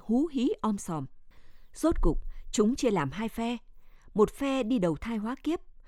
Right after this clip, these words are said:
một phe chứng nào tật ấy, cứ phá phách trong nhân dân. Vị đạo sĩ luyện tay ấn, dùng bùa phép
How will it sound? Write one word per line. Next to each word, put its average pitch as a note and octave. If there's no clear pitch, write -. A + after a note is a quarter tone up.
một E3+
phe F#3+
chứng A#3+
nào E3+
tật -
ấy, A3+
cứ E4
phá C#4+
phách F4
trong G3
nhân F#3
dân. E3+
Vị B3
đạo F#3
sĩ C4+
luyện G3+
tay G#3+
ấn, G#3
dùng F#3+
bùa F#3
phép D4+